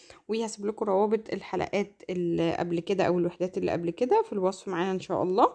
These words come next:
وأول كلمة معانا drop letter. Drop letter يعني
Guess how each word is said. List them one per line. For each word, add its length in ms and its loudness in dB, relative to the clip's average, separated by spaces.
وأول 840 0
كلمة 280 4
معانا 480 8
drop 220 8
letter. 540 6
Drop 240 2
letter 180 0
يعني 520 2